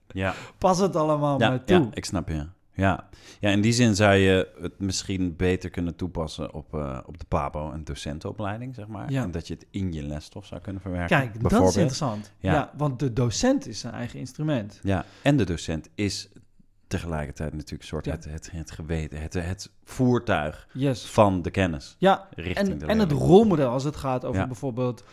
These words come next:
Speaker 2: hardop vragen stellen in de klas.
Speaker 1: Ja.
Speaker 2: Als de docent, eh, eh, laat zien hoe we bepaalde vraagstellingen zouden kunnen werken, dan kunnen de kinderen dat,
Speaker 1: Ja.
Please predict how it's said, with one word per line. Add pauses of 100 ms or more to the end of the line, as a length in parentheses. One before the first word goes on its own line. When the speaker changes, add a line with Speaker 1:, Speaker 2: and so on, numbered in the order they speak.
(200)
Speaker 2:
hardop
vragen
stellen
in
de
klas.
Speaker 1:
Ja. (580)
Speaker 2:
Als
de
docent,
eh,
eh, (340)
laat
zien
hoe
we
bepaalde
vraagstellingen
zouden
kunnen
werken,
dan
kunnen
de
kinderen
dat,
Speaker 1:
Ja.